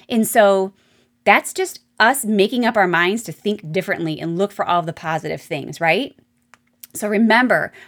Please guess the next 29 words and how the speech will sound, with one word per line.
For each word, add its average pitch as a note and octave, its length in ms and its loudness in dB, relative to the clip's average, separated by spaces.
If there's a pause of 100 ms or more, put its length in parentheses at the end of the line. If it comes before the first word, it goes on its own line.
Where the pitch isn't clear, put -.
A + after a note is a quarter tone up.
(100)
our G3+ 140 2
words G#3 400 0
can F#3 200 -4
build F#3+ 340 0
up B3 160 2
our B3 120 4
husbands C#4 680 -2 (340)
and F#3+ 200 2 (120)
increase B3 580 -2
our F3+ 140 -4
intimacy B3 580 -4
and A3+ 120 -2
connection, A3+ 640 -2 (300)
or C#4 300 2
they G#3+ 140 -4
can F3 160 -4
tear B3 320 -2
them B3 220 -2
down G3 420 2 (160)
and F3+ 140 -8
shut B3+ 320 -4
down C#4 180 0
the C4+ 80 0
communication G3+ 920 -6
and G#3 420 2 (400)
the E3 400 -4 (160)
connection G#3+ 720 -4
and F3+ 120 -4
intimacy. - 760 -8